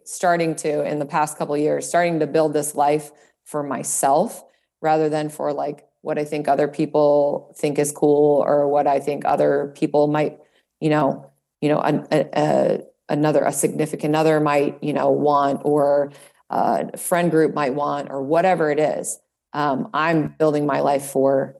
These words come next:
me because no one's coming to save me, right? So, um, and again, like I said, like, community is everything. I'm not saying build your life so you can just be, uh, one person, right? No,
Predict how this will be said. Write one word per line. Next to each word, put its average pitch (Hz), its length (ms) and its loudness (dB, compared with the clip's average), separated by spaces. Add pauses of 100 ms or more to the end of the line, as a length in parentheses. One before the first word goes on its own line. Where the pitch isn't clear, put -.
(140)
me 147 320 -4
because 143 280 2
no 147 220 2
one's 147 200 0
coming 139 200 -4
to 135 60 -4
save - 220 -4
me, - 200 -14
right? 147 280 0 (260)
So, 160 480 2
um, 143 540 -4 (760)
and 160 80 -4
again, 160 380 -2
like 151 200 2
I 147 80 4
said, - 440 -2
like, - 160 -6 (380)
community 175 500 2
is 151 120 0
everything. 147 360 -4
I'm 143 80 -10
not 143 160 -8
saying 143 260 -10 (280)
build 185 200 2
your 165 120 2
life 165 200 2
so 160 120 0
you 151 160 4
can 151 160 -2
just 151 260 -4
be, 151 320 2
uh, 143 420 -6 (160)
one 156 400 -2
person, 156 400 -2
right? 147 340 -4 (120)
No, 170 240 -6